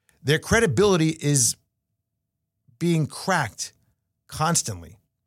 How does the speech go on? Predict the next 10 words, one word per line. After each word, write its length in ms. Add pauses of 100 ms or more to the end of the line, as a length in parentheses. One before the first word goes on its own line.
(340)
not 360
only 340
because 760
they 140
have 580 (1000)
poor 320
judgment, 640 (880)
and 100
the 60
markets 580